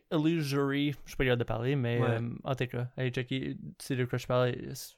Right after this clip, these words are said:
Speaker 1: une des premières
Speaker 2: Ouais.
Speaker 1: scènes. Donc, euh, « I am simply not there », c'est ça ce qu'il dit. Donc, euh, il y a un décalage avec lui-même.
Speaker 2: Ouais, puis je pense que c'est le moment là où ce que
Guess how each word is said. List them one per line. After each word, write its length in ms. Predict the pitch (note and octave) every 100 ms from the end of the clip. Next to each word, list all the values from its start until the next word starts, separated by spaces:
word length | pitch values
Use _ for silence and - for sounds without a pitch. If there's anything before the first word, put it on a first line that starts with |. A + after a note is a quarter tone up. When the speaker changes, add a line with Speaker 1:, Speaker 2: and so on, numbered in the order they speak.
| -
Speaker 1:
une 120 | C3
des 80 | B2+
premières 240 | - A2+
Speaker 2:
Ouais. 80 | B2
Speaker 1:
scènes. 180 | A#2 A2 _
Donc, 240 | C#3+ B2+ -
euh, « 160 | B2 A#2+
I 140 | - C#3
am 100 | C#3
simply 520 | - - D#3+ D#3+ D3+
not 260 | C#3+ C3+ C3
there », 280 | - B2+ A#2 A#2
c'est 140 | B2
ça 100 | B2 B2+
ce 80 | -
qu'il 140 | A#2+
dit. 300 | A2+ A2+ A2+ -
Donc, 280 | A#2+ A#2+
euh, 200 | B2+ A#2 A#2 - - -
il 60 | B2
y 20 |
a 40 |
un 60 | A#2+
décalage 680 | A2+ B2 B2 A#2 A2+ A#2+ A#2
avec 260 | A#2 A2+ -
lui-même. 380 | A2+ A2+ A2+ A2
Speaker 2:
Ouais, 140 | D#3+ C3+
puis 120 | -
je 40 |
pense 200 | - D#3
que 40 | -
c'est 60 |
le 40 | C#3
moment 300 | C#3 C#3+ C3+
là 180 | B2+ C3+
où 80 | C#3
ce 100 | -
que 260 | B2 A2